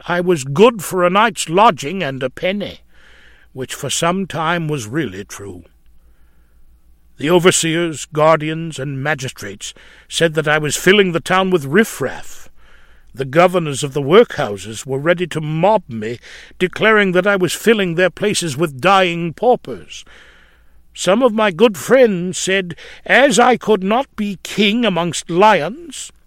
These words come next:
I was determined to reign amongst donkeys. Lodging-house keepers came to make friends with me, wishing me to recommend their establishments, which they assured me were very respectable and clean.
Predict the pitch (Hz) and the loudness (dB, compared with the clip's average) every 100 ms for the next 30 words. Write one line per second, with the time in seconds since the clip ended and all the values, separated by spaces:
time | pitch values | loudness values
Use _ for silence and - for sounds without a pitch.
0 | _ _ 156 175 139 - 160 220 226 240 | _ _ -4 -4 -4 -6 0 4 4 2
1 | 220 190 160 180 214 226 226 254 214 - | -4 -6 -2 0 0 0 0 0 -4 -6
2 | 160 302 330 - 127 - - - - - | -2 0 0 -4 -10 -14 -16 -18 -18 -20
3 | - - - _ - _ _ - 151 180 | -20 -20 -20 _ -20 _ _ -8 0 0
4 | 165 175 170 196 202 - 208 - 208 196 | 2 0 2 2 2 -2 -6 -4 -4 -4
5 | - - - - - - 180 185 175 185 | -8 -16 -20 -20 -12 -4 -2 -2 -2 -2
6 | 180 - - 208 247 247 170 156 139 - | -4 -2 4 6 6 2 -2 -4 -6 -8
7 | 127 120 - - - 190 - 196 180 185 | -8 -8 -10 -10 -2 0 0 -4 -4 -4
8 | 170 170 180 165 175 175 160 156 151 - | -2 -2 -2 -2 -2 -2 0 0 -2 -4
9 | - 202 208 185 135 - 107 - - - | -4 -2 -2 -2 -6 -8 -14 -18 -20 -20
10 | - - - 151 - 160 151 - - 240 | -20 -18 -12 -8 -6 -4 -4 -2 2 4
11 | 196 110 110 113 117 101 180 220 123 101 | 4 -2 -8 -6 -6 -2 2 2 0 -4
12 | - - 170 - 117 110 107 107 101 - | -6 -4 -4 -6 -10 -8 -8 -10 -14 -12
13 | 147 202 170 95 - | -8 -8 -10 -16 -20